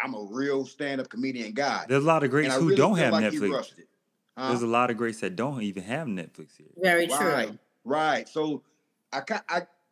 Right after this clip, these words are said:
Speaker 1: I can kinda say that, yeah, the timing for it was right, but I don't feel like he had put in enough time hitting those stages to razor sharp. You gotta be razor sharp. You can't just be up there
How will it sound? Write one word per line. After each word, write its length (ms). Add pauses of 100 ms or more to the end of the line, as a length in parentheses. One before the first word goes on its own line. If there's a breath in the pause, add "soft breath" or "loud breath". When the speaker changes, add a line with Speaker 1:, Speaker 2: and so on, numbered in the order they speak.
(100)
Speaker 1:
I 80
can 160
kinda 300
say 300
that, 160
yeah, 300
the 120
timing 420
for 280
it 60
was 180
right, 280 (300)
but 100
I 80
don't 180
feel 240
like 280 (720)
he 100
had 180
put 160
in 120
enough 280
time 480
hitting 320
those 200
stages 720 (460 soft breath)
to 320 (260)
razor 560
sharp. 340
You 100
gotta 180
be 100
razor 460
sharp. 320
You 60
can't 260
just 140
be 140
up 140
there 300